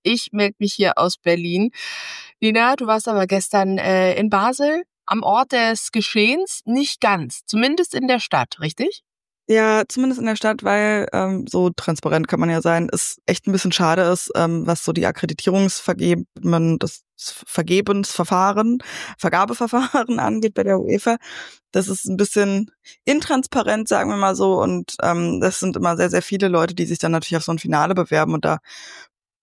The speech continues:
Speaker 2: sind wir dann halt hinten runtergeflogen, ähm, weil so viele andere große internationale Medien dann natürlich rein wollen. Dann habe ich noch geguckt, ob ich noch irgendwie ein Ticket finde, aber es hat leider nicht geklappt, aber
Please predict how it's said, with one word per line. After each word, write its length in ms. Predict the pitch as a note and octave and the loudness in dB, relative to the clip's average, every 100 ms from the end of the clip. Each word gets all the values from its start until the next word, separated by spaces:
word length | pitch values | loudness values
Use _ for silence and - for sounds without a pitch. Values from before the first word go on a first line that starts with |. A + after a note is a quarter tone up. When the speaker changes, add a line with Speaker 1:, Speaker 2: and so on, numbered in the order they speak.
| _ | _
Speaker 2:
sind 160 | - G#3+ | -2 2
wir 120 | A3 | 2
dann 100 | A3 | 2
halt 160 | A#3 G#3 | 2 0
hinten 200 | A3 A3+ | 0 2
runtergeflogen, 920 | A3+ A#3+ G#3 F#3 - E3+ E3 F#3+ B3 - | 2 2 0 0 2 2 4 2 0 2
ähm, 260 | F3+ F#3 | 2 2
weil 140 | F3 F3 | 2 0
so 100 | F#3 | 0
viele 220 | G3 F#3 | 0 2
andere 240 | F#3+ F3+ | 4 2
große 260 | F3 F3+ G3+ | 2 0 0
internationale 580 | F#3+ F3+ E3 F#3 E3+ E3+ | 0 -2 0 0 2 2
Medien 300 | F3 F#3 F3+ | 0 2 2
dann 80 | |
natürlich 300 | E3+ E3+ F#3+ | 0 -4 -4
rein 280 | E3 D#3+ F#3 | 0 0 2
wollen. 280 | F3 E3 F#3+ - - - - | 2 2 0 -6 -18 -20 -6
Dann 100 | F#3 | -2
habe 120 | F3 | -2
ich 60 | F3 | -2
noch 100 | F3 | -8
geguckt, 280 | - F3+ - | -6 -4 -4
ob 80 | - | -4
ich 60 | |
noch 120 | F#3 | -4
irgendwie 180 | - G#2 | -2 0
ein 20 | |
Ticket 260 | A3 C4+ A3+ | 0 0 0
finde, 220 | - G#3+ | 0 0
aber 140 | G3+ G3+ | 2 0
es 80 | |
hat 80 | G3+ | 0
leider 240 | F3+ F#3+ F#3 | 2 2 0
nicht 160 | F#3 | -2
geklappt, 340 | F#3 - F#3 - | -4 -2 -2 0
aber 160 | F3 | -2